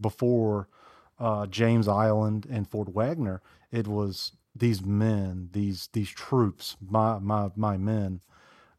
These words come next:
Um, he, he grew a fondness for 'em, and he actually wrote letters home to his mom stating that, you know, he, these men, uh, have grown on me. They, they've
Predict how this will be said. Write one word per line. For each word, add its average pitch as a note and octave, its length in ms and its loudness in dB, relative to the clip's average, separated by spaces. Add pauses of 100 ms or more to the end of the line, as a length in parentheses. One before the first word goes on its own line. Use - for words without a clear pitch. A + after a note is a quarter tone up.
Um, G2 560 -2
he, A2 240 -2
he A2 180 0 (220)
grew C3 340 6
a A2 100 2
fondness A2+ 680 2
for G2 220 -4
'em, F#2+ 80 -2
and G2 80 0
he G2+ 100 0
actually A2+ 280 -2
wrote F#2+ 240 -2
letters G2 280 -2
home G2+ 240 -2
to G2 140 -6
his F2+ 140 -10
mom F#2+ 440 -4 (380)
stating A#2+ 560 0
that, F2+ 160 -8
you G2+ 80 -2
know, F#2+ 80 -2
he, F#2+ 220 -6 (440)
these A2 240 -2
men, G#2 540 0 (640)
uh, G2 300 -8 (380)
have A2 220 -4
grown A2+ 320 2
on G2 140 0
me. F#2 80 -6
They, G2+ 180 -2
they've G2+ 340 -4